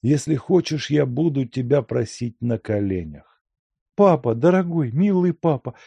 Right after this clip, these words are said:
я ничего не знаю», стонала Надежда Васильевна. «Дай мне подумать, я слишком несчастна, пожалей меня». Прошло три года. В светлые солнечные дни по Нагорной улице в Узле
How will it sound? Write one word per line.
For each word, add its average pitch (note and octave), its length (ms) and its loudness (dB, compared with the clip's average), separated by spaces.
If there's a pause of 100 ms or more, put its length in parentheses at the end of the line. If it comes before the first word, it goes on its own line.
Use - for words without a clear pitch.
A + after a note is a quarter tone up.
(180)
я G3 180 4
ничего G3+ 720 2
не F#3 180 4
знаю», E3 680 0 (480)
стонала G#2 680 0
Надежда E2+ 520 -6
Васильевна. D2+ 760 -12 (560)
«Дай F3 220 4
мне E3 180 2
подумать, C3+ 640 0 (320)
я F3 160 2
слишком F3+ 560 0
несчастна, E3 840 0 (220)
пожалей G#3 500 4
меня». B2 400 -4 (1120)
Прошло C3 460 2
три C3+ 220 -4
года. F2 580 -10 (520)
В - 60 -20
светлые C3 720 2
солнечные B2 920 0
дни G#2+ 520 -2
по F#2 220 -8
Нагорной G2+ 760 -2
улице F2+ 540 -6
в E2 160 -8
Узле F2+ 580 0